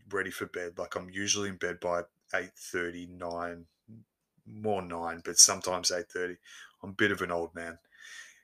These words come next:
And I rock up to the desk. I've just spent two hours in line because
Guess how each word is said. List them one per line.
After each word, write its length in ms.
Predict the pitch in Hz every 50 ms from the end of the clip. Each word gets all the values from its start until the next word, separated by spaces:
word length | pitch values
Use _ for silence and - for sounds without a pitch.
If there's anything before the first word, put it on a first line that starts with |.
| _ _ _ _
And 400 | - 98 95 92 90 90 92 90 - - - - - _ _ _ _ _ _ _ _ _ _ _ _ _ _ _ _ -
I 80 | 110
rock 260 | 104 98 104 107 - -
up 120 | 113 104
to 100 | - -
the 100 | 110 104
desk. 460 | 92 - 95 90 92 87 - - - - - - - - - - _ _ _ _ _ _ _ -
I've 140 | 107 95 92
just 180 | - 98 -
spent 220 | - - 110 104 -
two 200 | - - 107 104
hours 260 | 101 101 104 101 92
in 120 | 101 98 95
line 340 | 92 90 92 92 92 92 90
because 560 | - - - - 92 87 87 87 - - -